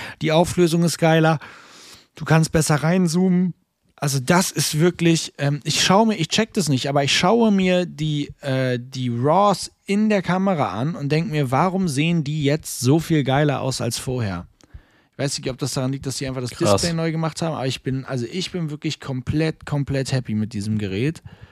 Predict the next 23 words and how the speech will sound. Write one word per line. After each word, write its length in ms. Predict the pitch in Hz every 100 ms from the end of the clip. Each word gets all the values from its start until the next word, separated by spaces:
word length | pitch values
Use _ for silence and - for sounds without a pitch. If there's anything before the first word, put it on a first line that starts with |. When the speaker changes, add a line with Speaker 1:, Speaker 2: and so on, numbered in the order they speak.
| - - _ _ _ 131
Speaker 1:
Ähm, 320 | 123 123 123
und 140 | 131 127
wollte 260 | 139 151
ja 140 | 156 123
eigentlich 380 | 147 156 147
auch 160 | 147 147
im, 260 | 139 139 127
äh, 240 | 135 135
gleichen 340 | 135 147 147
Zug 260 | 160 160 151
meine 220 | 147 135
alte 280 | 113 160 170
verkaufen, 480 | 160 - 170 170 160
aber 180 | 143 139
das 160 | 123
ging 240 | 131 139 127
nicht, 220 | 113 -
weil 100 | 113
meine 220 | 120 110
alte 240 | 117 123
zu 220 | 117 - 139
ramponiert 640 | 131 127 123 127 127 110
war. 260 | 87 85